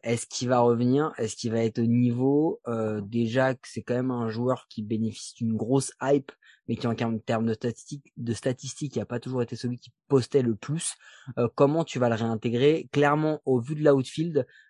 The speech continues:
euh, aujourd'hui, il y a Stephen Pisco-, Piscotti qui est une déception, qui est toujours blessé.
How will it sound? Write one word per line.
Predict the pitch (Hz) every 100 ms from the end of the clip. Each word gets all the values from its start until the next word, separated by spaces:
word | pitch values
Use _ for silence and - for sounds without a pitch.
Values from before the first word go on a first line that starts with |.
| -
euh, | 117 117 131
aujourd'hui, | 139 143 143 151
il |
y | 135
a |
Stephen | - - 139 147
Pisco-, | 139 135 - 139 - _
Piscotti | 139 - 143 - 156
qui | -
est | 117
une | 120
déception, | 123 135 - 143 135
qui | 117
est |
toujours | - 117 104
blessé. | 98 123 120 - 147 175